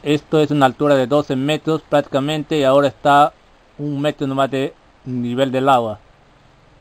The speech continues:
Como se nota, ha crecido bastante con estas lluvias, prácticamente casi dos días de lluvias seguidas.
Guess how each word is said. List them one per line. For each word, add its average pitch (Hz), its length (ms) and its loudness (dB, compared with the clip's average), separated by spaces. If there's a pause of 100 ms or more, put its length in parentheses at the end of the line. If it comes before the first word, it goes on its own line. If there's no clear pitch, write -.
(800)
Como 127 140 -8
se 120 100 -10
nota, 139 500 2
ha 135 60 0
crecido 135 400 -6
bastante 131 480 -4
con 127 160 -6
estas 123 380 -6 (160)
lluvias, 139 360 -2 (200)
prácticamente 127 500 -6
casi 123 440 -4
dos 127 360 -2
días 135 200 0
de 117 100 -6
lluvias 127 220 -4
seguidas. 131 380 -6